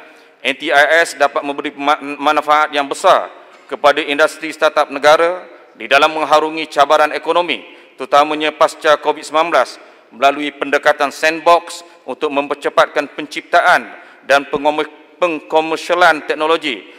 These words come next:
serta inovasi di semua peringkat di dalam menyediakan zon tertentu bagi pelaksanaan rintis inovasi masing-masing di samping melaksanakan kelonggaran pelu-, peraturan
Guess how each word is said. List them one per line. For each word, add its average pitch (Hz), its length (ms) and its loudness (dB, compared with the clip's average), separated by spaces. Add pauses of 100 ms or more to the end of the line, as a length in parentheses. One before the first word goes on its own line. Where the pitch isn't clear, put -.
(160)
serta 151 280 -10
inovasi 156 600 0
di 139 80 -12
semua 202 320 -8
peringkat 156 600 0 (280)
di 120 80 -12
dalam 151 240 2
menyediakan 151 560 -2
zon 151 320 -6
tertentu 147 560 -6 (320)
bagi 147 400 -2
pelaksanaan 151 880 -2 (400)
rintis 165 400 -8
inovasi 156 480 0
masing-masing 156 720 -4 (320)
di 127 80 -10
samping 151 400 -2
melaksanakan 147 640 -2
kelonggaran 147 480 0
pelu-, 151 320 -2
peraturan 156 560 4